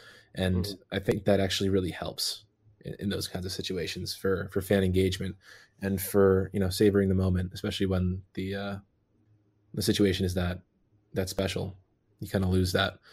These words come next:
Speaker 1: with the pitch clock, but in general, I think it is a good thing that it,
Speaker 2: Well
Speaker 1: that,
Speaker 2: said.
Speaker 1: that it's there. Yeah.
Speaker 2: So do you wanna give kind of the, you know, nuts and bolts of the two thousand four Barry Bonds stats? Quite possibly the greatest year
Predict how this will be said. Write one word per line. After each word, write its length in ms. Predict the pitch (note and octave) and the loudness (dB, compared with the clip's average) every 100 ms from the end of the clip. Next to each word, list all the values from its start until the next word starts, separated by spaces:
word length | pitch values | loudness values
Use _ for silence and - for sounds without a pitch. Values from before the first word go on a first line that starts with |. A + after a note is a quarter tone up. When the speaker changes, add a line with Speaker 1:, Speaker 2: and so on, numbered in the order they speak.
| - - _ _ - | -20 -20 _ _ -12
Speaker 1:
with 80 | - | -2
the 60 | |
pitch 200 | G2 F#2 | 0 0
clock, 160 | F#2+ F#2 | 0 -2
but 120 | G#2 - - | -4 -8 -2
in 80 | C3 | 4
general, 300 | A2 G2 F#2 | 6 6 4
I 60 | G2+ | -2
think 200 | G2 F2+ | -4 -4
it 60 | |
is 140 | F#2 F2 | -6 -8
a 20 | |
good 160 | - - | -10 -10
thing 220 | - - _ | -12 -12 _
that 140 | - - | -18 -16
it, 60 | - _ _ _ _ _ _ - - - | -20 _ _ _ _ _ _ -20 -14 -2
Speaker 2:
Well 160 | A#2+ | -2
Speaker 1:
that, 60 | A2 | 0
Speaker 2:
said. 160 | G#2+ F#2+ | -2 -4
Speaker 1:
that 60 | |
it's 140 | - - | -6 -10
there. 220 | - - _ _ - | -10 -12 _ _ -18
Yeah. 100 | - _ _ _ _ | -18 _ _ _ _
Speaker 2:
So 120 | - | -2
do 100 | C#3+ | 6
you 100 | E3 | 8
wanna 220 | F3 A#3 B3 | 8 8 8
give 300 | F3+ E3+ - | 6 4 2
kind 240 | E3 D#3 | 2 4
of 140 | D3 | 4
the, 400 | C3 B2+ A#2 A2 - _ _ _ _ - | 2 2 2 0 -8 _ _ _ _ -2
you 80 | C#3+ | 2
know, 80 | B2 | 4
nuts 360 | C3+ D#3 - | 4 4 4
and 160 | D3+ C3+ | 0 2
bolts 360 | C3 B2 - | 2 0 -2
of 120 | B2+ G#2+ | -6 -6
the 100 | A2+ | -8
two 220 | - C3+ | -6 -2
thousand 400 | C3+ B2 A#2 A#2 | 2 2 0 -8
four 320 | - B2+ A#2 | -4 -2 -2
Barry 300 | A#2+ A2 A2 | 0 0 0
Bonds 380 | G#2 G#2 G2+ - | -2 -4 -4 -6
stats? 300 | G#2+ F#2+ - | -6 -6 -10
Quite 360 | - E3 A3 - | 0 4 4 4
possibly 460 | F3 D3+ E3 C#3+ | 4 4 2 0
the 80 | B2+ | -2
greatest 640 | A2 - B2+ C3+ C3+ C3+ C#3 | -4 -6 -2 0 0 -4 -4
year 240 | B2+ A#2+ | -2 -2